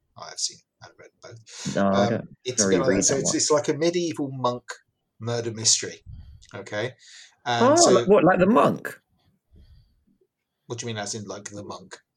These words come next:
Speaker 2: Is that not a, a mur-, like, a murder mystery thing called The Monk? Is that
Speaker 1: Uh, no, it's, and, and don't, don't be even thinking about Googling that ninja priestess thing that's
Speaker 2: The
Speaker 1: on
Speaker 2: M-,
Speaker 1: Netflix.
Speaker 2: the, the Monk, um, T V show.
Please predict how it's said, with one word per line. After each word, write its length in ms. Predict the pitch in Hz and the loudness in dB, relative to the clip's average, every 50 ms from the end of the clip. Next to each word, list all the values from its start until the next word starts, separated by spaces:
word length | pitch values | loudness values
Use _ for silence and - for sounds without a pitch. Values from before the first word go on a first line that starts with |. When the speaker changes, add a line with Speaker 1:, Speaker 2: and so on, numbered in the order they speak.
| _ _ - | _ _ 2
Speaker 2:
Is 140 | 185 196 | 4 6
that 180 | 190 254 247 - | 6 6 6 6
not 160 | 247 247 - - | 6 6 8 8
a, 340 | 220 214 208 208 208 196 - - - - | 8 6 6 4 0 -2 -2 -2 -2 0
a 40 | - | 2
mur-, 240 | 160 202 202 208 - - | 6 6 6 6 4 4
like, 220 | 160 170 170 156 180 | 4 4 4 4 4
a 40 | |
murder 320 | 175 185 190 190 - 180 185 | 4 6 6 6 6 6 6
mystery 420 | 196 220 214 - - - 139 120 | 6 4 4 2 0 2 2 2
thing 220 | - - 101 92 95 | 2 2 0 0 2
called 220 | - 110 107 98 | 2 4 4 4
The 60 | 117 | 4
Monk? 480 | 117 143 175 143 - - - - - _ _ _ _ _ _ _ - | 6 6 6 4 4 0 -6 -14 -16 _ _ _ _ _ _ _ -4
Is 80 | 147 - | -4 -4
that 100 | - _ _ - - - - - - | -4 _ _ -20 -20 -14 -14 -12 -10
Speaker 1:
Uh, 360 | 113 107 104 104 104 101 104 101 - _ - | -8 -8 -8 -8 -8 -8 -10 -12 -14 _ -14
no, 200 | 139 135 131 131 | -8 -6 -4 -2
it's, 220 | 123 - - - | -2 -4 -4 -6
and, 180 | 156 151 147 - | -10 -12 -10 -8
and 140 | 123 127 117 | -8 -6 0
don't, 240 | 120 147 147 147 - | 0 0 0 0 -2
don't 220 | - 143 147 - | -6 -6 -6 -6
be 80 | - 151 | -6 -6
even 280 | 147 143 120 - 135 120 | -6 -6 -6 -8 -12 -10
thinking 320 | - 143 135 - - 123 | -10 -10 -10 -8 -10 -6
about 280 | 120 120 113 113 110 113 110 113 _ - | -4 -2 -2 -2 -4 -8 -14 -20 _ -8
Googling 380 | - 120 113 110 113 107 107 110 | -6 -6 -6 -4 -8 -10 -8 -8
that 160 | 110 110 107 113 | -10 -10 -10 -8
ninja 460 | 110 113 117 117 113 - 110 107 - _ _ _ - | -6 -6 -4 -4 -4 -4 -6 -6 -8 _ _ _ -10
priestess 680 | - 123 110 104 - - 101 - - - - - _ - - | -8 -8 -4 -4 -4 -6 -6 -6 -6 -8 -8 -8 _ -20 -20
thing 240 | - - - - - | -12 -12 -12 -12 -12
that's 180 | 104 101 - - | -10 -4 0 2
Speaker 2:
The 60 | - | 2
Speaker 1:
on 140 | 120 123 120 | 4 4 2
Speaker 2:
M-, 40 | - | 0
Speaker 1:
Netflix. 380 | - - - 92 92 - - - - - - | -4 -10 -14 -16 -14 -14 -16 -18 -16 -8 -2
Speaker 2:
the, 260 | 110 113 113 113 151 185 _ _ - | 0 2 2 0 -2 -8 _ _ -14
the 160 | - 110 113 120 | -10 -8 -4 -2
Monk, 240 | 127 123 117 - - - - - _ _ - | -2 -2 -2 -4 -8 -20 -20 -20 _ _ -14
um, 460 | - 92 95 92 90 95 95 101 95 - _ _ _ _ - | -10 -6 -6 -4 -4 -4 -6 -8 -12 -16 _ _ _ _ -10
T 180 | - - 117 110 | -2 0 2 2
V 180 | 104 120 135 123 | 2 2 0 0
show. 260 | - - - - | 0 0 0 0